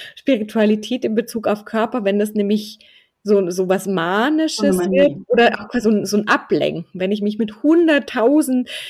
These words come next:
Speaker 1: Dinge, dann mache ich die zwanzigtausendste Aufstellung und keine Ahnung was, um mich abzulenken.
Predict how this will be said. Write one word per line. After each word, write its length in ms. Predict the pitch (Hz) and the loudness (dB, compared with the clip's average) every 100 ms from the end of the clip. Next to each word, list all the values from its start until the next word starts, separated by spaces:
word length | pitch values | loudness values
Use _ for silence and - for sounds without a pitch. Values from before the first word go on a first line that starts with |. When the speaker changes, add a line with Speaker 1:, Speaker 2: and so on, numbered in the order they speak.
| - | -4
Speaker 1:
Dinge, 220 | 262 269 | 0 2
dann 160 | 214 220 | 4 4
mache 160 | 214 226 | 2 -4
ich 120 | 214 | -6
die 200 | 240 214 | -8 -8
zwanzigtausendste 1120 | - 233 277 277 233 226 220 247 226 - - | -6 -2 -2 -2 -4 0 2 2 0 -4 -2
Aufstellung 800 | 202 226 - - 220 226 220 220 | 4 2 2 -4 0 2 4 2
und 140 | - 214 214 | -2 -6 -8
keine 420 | - 220 254 269 | -8 -4 -2 -2
Ahnung 420 | - 208 240 220 208 | -4 -4 -4 -4 -4
was, 280 | 220 262 - - - - - _ _ _ _ _ _ - | -4 -4 -10 -20 -20 -20 -20 _ _ _ _ _ _ -4
um 160 | 220 | 0
mich 340 | 247 247 233 - | 2 0 -2 -4
abzulenken. 1300 | - - - - 170 135 147 185 - 165 160 170 - | -4 -4 -12 -4 -2 -2 -4 -8 -12 -14 -12 -12 -16